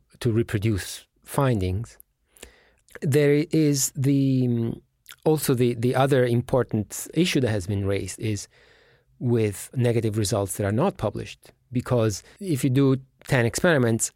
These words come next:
and you just publish the one that finds the result you wanted, say, for example, about a, a drug being effective for one particular symptom, then you are pre-, presenting a skewed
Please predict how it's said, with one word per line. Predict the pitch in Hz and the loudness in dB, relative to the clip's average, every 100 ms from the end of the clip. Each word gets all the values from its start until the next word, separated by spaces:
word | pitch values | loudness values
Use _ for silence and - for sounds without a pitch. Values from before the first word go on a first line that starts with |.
| - | -4
and | 120 110 110 | 0 0 0
you | 113 113 113 | 0 0 0
just | 113 - | -2 -4
publish | - 107 104 | -2 -2 -4
the | - 113 | -4 -2
one | 113 107 | 0 0
that | 101 104 - _ - | 0 -2 -6 _ -20
finds | - 120 110 101 101 90 - - _ _ _ | -6 -2 0 0 -2 -6 -12 -20 _ _ _
the | 185 135 | -6 -2
result | 110 104 104 92 | -2 0 -2 -2
you | 104 | -2
wanted, | 131 110 95 | 0 0 -4
say, | - 92 | -6 -6
for | - | -4
example, | 98 101 87 104 | -4 -4 -4 -4
about | 92 98 95 - | -4 -2 -4 -6
a, | - 107 - - | -10 -12 -12 -8
a | 104 - - _ _ - | -8 -8 -18 _ _ -10
drug | 113 113 98 87 - | -2 0 0 -6 -4
being | 113 104 | -2 0
effective | 95 - 95 - | -2 -2 -4 -6
for | 90 104 | -6 -4
one | 98 101 95 | -2 -2 -2
particular | 95 101 90 95 | -4 -6 -6 -8
symptom, | - 131 117 - 123 131 _ _ _ | -4 -2 -2 -6 -12 -14 _ _ _
then | - 123 117 113 107 113 - _ _ _ | 0 2 2 2 0 -2 -6 _ _ _
you | - 120 117 117 | -4 0 2 2
are | 107 107 107 | 2 2 0
pre-, | 101 - 120 107 | -2 -4 -6 -4
presenting | - 120 110 98 117 | -2 -2 0 -2 -2
a | 104 | -4
skewed | - - - 104 101 | -6 -6 -2 -2 -2